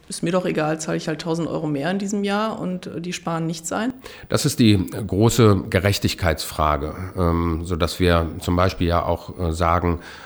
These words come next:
Speaker 2: gerade die Abschlagszahlungen, die jetzt im Dezember erfolgt sind, die müssen besteuert, versteuert werden, analog zum Soli. Das heißt, die, die viel mehr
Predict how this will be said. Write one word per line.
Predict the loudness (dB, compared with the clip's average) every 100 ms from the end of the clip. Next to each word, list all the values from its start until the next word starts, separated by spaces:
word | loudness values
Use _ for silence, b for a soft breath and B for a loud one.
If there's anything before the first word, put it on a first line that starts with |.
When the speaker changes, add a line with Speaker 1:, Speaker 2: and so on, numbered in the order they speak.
| B
Speaker 2:
gerade | 0 0 2
die | 0 -2
Abschlagszahlungen, | -2 2 2 2 2 4 4 2
die |
jetzt | 0 -2
im | -4 -2
Dezember | 0 4 6 6
erfolgt | 4 4 4 4
sind, | 2 2
die | 0
müssen | -2 -2 0 -2
besteuert, | 0 2 4 4 2
versteuert | 2 2 4 6 6 4
werden, | 4 4 6 4 2
analog | 0 0 2 2 0
zum | 0 0
Soli. | 2 4 4
Das | 4 2
heißt, | -2 -2
die, | -4 -8 -8 -6
die | -6
viel | 0 2
mehr | 2 2